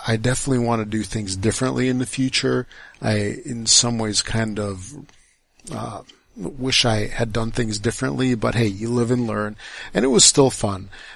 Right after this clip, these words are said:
I got to check out some cool games, see some cool people, and, uh, I'm really looking forward to going back.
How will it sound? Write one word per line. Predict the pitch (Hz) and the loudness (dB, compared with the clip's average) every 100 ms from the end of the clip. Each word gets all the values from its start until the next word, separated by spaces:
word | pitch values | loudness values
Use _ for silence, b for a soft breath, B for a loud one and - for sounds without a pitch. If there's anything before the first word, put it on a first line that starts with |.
| B | B
I | 110 | -4
got | 101 101 | -2 -2
to | 98 | -2
check | - 104 | -4 -2
out | 104 101 | -4 -4
some | - 98 | -6 -6
cool | 113 107 | -6 -2
games, | 110 113 110 - | 0 0 0 0
see | 113 | 2
some | - 101 | 0 -2
cool | - 101 | -8 -10
people, | 98 131 123 123 117 B B B B - | -2 -2 2 2 0 B B B B -4
and, | 110 110 98 | 0 0 2
uh, | 107 | 2
I'm | 151 147 | 6 8
really | 131 | 8
looking | 113 107 107 104 | 6 0 -2 -6
forward | - 110 104 104 95 | -4 0 2 2 0
to | - 113 107 101 98 107 | -4 -2 -2 -2 -6 -8
going | 107 101 101 98 90 | -6 -6 -6 -8 -8
back. | 92 92 90 82 - - | -4 -2 -2 -6 -10 -14